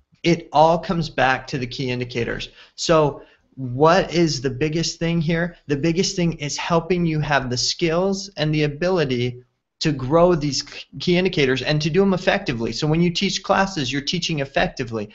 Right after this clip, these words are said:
When you're giving samples, you're doing them effectively,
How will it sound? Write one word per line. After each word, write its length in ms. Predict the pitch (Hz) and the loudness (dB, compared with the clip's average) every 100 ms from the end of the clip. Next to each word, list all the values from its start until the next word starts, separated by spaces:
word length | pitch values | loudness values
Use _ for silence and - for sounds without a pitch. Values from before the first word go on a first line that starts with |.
| - - | -12 -2
When 120 | 147 | 0
you're 120 | 151 | 2
giving 260 | 175 170 156 | 4 2 0
samples, 540 | - 180 170 143 127 | 0 0 0 -2 -2
you're 100 | 139 | -4
doing 300 | 127 165 175 | -2 -2 0
them 160 | 143 131 | 0 -2
effectively, 760 | - - 180 131 113 110 104 | -4 -4 -4 -6 -6 -6 -8